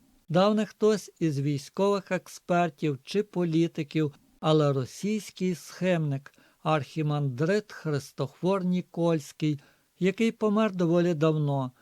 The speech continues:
ще дев'ятого грудня тисяча дев'ятсот дев'яносто шостого року.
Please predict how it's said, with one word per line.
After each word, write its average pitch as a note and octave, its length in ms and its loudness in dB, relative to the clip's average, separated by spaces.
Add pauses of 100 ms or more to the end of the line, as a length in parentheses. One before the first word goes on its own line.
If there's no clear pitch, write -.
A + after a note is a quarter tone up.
(160)
ще - 300 -2
дев'ятого E3 680 0
грудня E3+ 500 0
тисяча G3 560 -4
дев'ятсот D3+ 600 0
дев'яносто C3+ 960 -2
шостого D#3 680 -2
року. C#3 500 -2